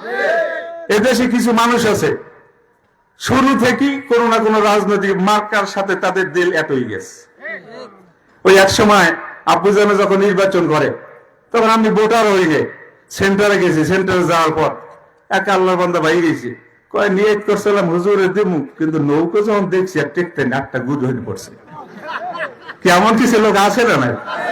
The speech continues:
অনেক আছে ধানের শীষ, অন্তর্বর্তী কাটতে গেছে, নিয়ত করে গেল, ঘুরে হয়ে যায় পরে। আর হাজারো লক্ষ মানুষ আছে,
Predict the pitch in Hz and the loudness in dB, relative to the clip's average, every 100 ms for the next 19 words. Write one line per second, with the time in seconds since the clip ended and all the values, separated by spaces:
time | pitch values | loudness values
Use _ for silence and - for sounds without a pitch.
0 | - 349 - - - - 240 269 262 262 | -2 0 -2 -6 -12 -4 0 2 2 2
1 | 208 214 269 277 233 196 226 208 214 240 | 2 2 2 0 0 0 0 0 2 0
2 | 208 196 185 170 160 151 170 214 226 226 | 2 0 0 -2 -2 -2 -2 0 -2 0
3 | 226 226 233 196 165 190 165 151 139 120 | 0 2 0 0 0 0 0 0 0 -2
4 | 110 104 - - - - - - - _ | -4 -6 -10 -18 -20 -20 -20 -20 -20 _
5 | - 170 208 240 285 277 269 262 262 262 | 0 4 4 4 4 4 2 2 2 2
6 | 262 247 214 185 170 - - | 2 2 0 0 0 -4 -8